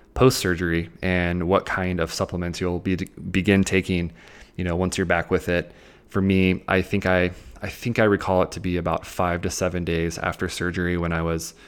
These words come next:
off any of the hard drugs for pain, and I was kind of transitioning into the sort of Tylenol phase, um, ibuprofen phase of the recovery. Now, what am I taking on a daily basis?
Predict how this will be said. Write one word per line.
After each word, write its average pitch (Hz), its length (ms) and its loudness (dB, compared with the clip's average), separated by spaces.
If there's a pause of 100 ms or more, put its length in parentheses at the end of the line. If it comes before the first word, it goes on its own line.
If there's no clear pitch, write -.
(560)
off - 520 2
any 101 180 4
of 95 80 4
the 92 60 4
hard 98 480 2
drugs 92 500 0
for 87 160 -4
pain, 113 480 0
and 90 160 -4
I 87 40 -2
was 87 140 -4
kind 87 160 -6
of 82 60 -8
transitioning 87 760 -4
into 85 360 -6
the 85 100 -6
sort 85 300 -6
of 80 200 -6 (580)
Tylenol 85 580 -2
phase, 82 640 -4 (320)
um, 87 220 -8
ibuprofen 87 800 -4
phase 82 600 -4 (320)
of 82 500 -4
the 90 100 -6
recovery. 82 680 -4 (540)
Now, 95 360 2 (1080)
what 120 180 8
am 131 80 6
I 123 80 6
taking 113 300 4
on 101 100 4
a 95 60 4
daily 92 260 4
basis? 90 640 2